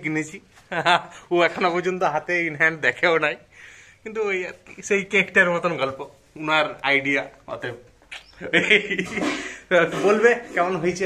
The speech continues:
না হয়েছে। তাহলে খেতে বসবো। আজকে তো সে বিশাল আয়োজন, সে দেখলে তো, সে আগের ব্লগটাতে যে ছান্দা নিয়ে এসেছিল মামা ঘর থেকে কতক, আবার ঘরেও মাতাজি অনেক কিছু করেছেন, দেখতে পাচ্ছ কত কিছু item, ভাত, তারপরে এটা হচ্ছে শাক,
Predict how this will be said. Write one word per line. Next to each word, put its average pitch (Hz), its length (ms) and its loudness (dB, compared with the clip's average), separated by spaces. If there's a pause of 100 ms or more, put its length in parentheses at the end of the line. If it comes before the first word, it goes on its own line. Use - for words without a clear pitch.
না 165 120 -4
হয়েছে। 175 220 -6 (680)
তাহলে 165 180 -8 (100)
খেতে 180 300 -4
বসবো। 220 240 0 (240)
আজকে 165 220 -4
তো 220 40 0 (120)
সে 240 80 -2 (120)
বিশাল 185 340 2
আয়োজন, 185 340 4
সে 190 60 -2 (100)
দেখলে 160 260 2
তো, 175 100 -4
সে 180 60 -4 (300)
আগের 151 180 0 (140)
ব্লগটাতে 151 440 -2
যে 156 40 -4 (100)
ছান্দা 139 280 2 (100)
নিয়ে 143 200 2
এসেছিল 151 240 -8 (140)
মামা 143 260 -2
ঘর 143 100 -4 (140)
থেকে 160 160 -6 (520)
কতক, 160 240 2 (140)
আবার 139 140 -2 (120)
ঘরেও 127 240 2 (120)
মাতাজি 143 400 2
অনেক 151 180 -4
কিছু 151 220 -8
করেছেন, 143 320 -2 (600)
দেখতে - 200 -12
পাচ্ছ 226 180 -8 (180)
কত - 140 -18 (140)
কিছু 170 120 -12 (100)
item, 165 300 -2 (180)
ভাত, 139 400 2 (500)
তারপরে 117 340 -4
এটা 120 160 -4
হচ্ছে 123 260 -8 (680)
শাক, 156 340 4